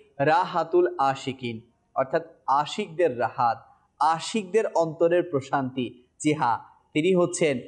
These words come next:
আমার নবী পাক আলাইহিস সালাতু ওয়াস সালাম, ইমামুল আম্বিয়া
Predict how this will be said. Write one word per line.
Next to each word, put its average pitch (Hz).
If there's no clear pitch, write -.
আমার 147
নবী 156
পাক 156
আলাইহিস 147
সালাতু 143
ওয়াস -
সালাম, 131
ইমামুল 175
আম্বিয়া 180